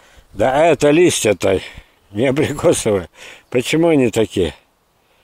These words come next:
Почему? Значит, что надо? Надо ждать урожая. Десять лет жду. Ой-ой-ой-ой-ой-ой. Десять лет.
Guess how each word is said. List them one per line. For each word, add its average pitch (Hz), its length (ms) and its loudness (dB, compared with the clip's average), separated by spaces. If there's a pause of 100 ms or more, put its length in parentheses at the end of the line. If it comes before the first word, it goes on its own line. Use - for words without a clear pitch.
(260)
Почему? 135 800 0 (720)
Значит, 120 340 -2
что 160 260 0
надо? 127 340 0 (640)
Надо 98 240 -2
ждать 113 360 -2
урожая. 98 460 0
Десять 120 400 -6
лет 107 200 0
жду. 90 220 -6 (1200)
Ой-ой-ой-ой-ой-ой. 107 1600 -2 (1300)
Десять 107 460 -6
лет. 98 240 -2